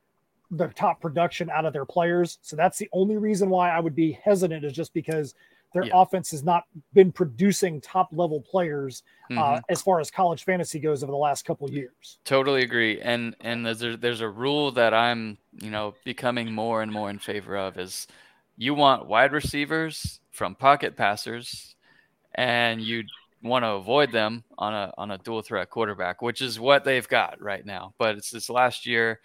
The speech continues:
Speaker 2: and we'll see who they have after that for the rest of, or for the bulk of Hykeem Williams', like, college production. Um, whoever the quarterback is, is kind of unknown. So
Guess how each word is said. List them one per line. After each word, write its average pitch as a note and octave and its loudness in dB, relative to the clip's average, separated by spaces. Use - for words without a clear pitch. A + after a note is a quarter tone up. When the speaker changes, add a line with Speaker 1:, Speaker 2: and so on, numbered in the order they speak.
Speaker 2:
and A#2 -4
we'll A#2 -2
see B2+ -4
who B2+ -4
they A#2 0
have A2+ 0
after A2 0
that G#2+ 0
for - -10
the G2+ -6
rest G#2+ -6
of, G2+ -6
or A2 -8
for C3 -2
the A#2 -4
bulk A2 0
of G2+ -6
Hykeem G#2 -4
Williams', G2 -8
like, F#2 -10
college A2+ -2
production. B2+ -6
Um, G#2 0
whoever B2 2
the G#2+ -4
quarterback G#2+ 0
is, G#2 -4
is G2 -16
kind A2 -2
of G2+ -6
unknown. G2 -8
So G2+ -6